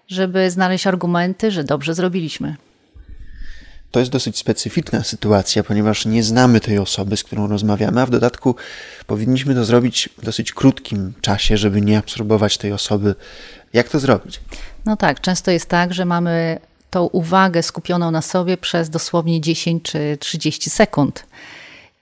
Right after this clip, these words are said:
Speaker 1: I powiem szczerze, że potrzebujemy być przygotowani na takie pytanie. „Dzień dobry, kim jesteś, czym się zajmujesz?” I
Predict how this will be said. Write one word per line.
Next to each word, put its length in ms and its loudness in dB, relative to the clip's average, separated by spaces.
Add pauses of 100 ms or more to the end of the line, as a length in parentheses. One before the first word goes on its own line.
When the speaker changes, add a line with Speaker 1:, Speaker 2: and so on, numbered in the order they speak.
(120)
Speaker 1:
I 460 0 (240)
powiem 260 4
szczerze, 360 2
że 340 2 (360)
potrzebujemy 720 2
być 200 -2
przygotowani 800 2 (420)
na 60 -4
takie 260 0
pytanie. 580 2 (420)
„Dzień 180 6
dobry, 440 2
kim 200 8
jesteś, 440 0
czym 160 -2
się 140 -4
zajmujesz?” 680 2 (960)
I 420 0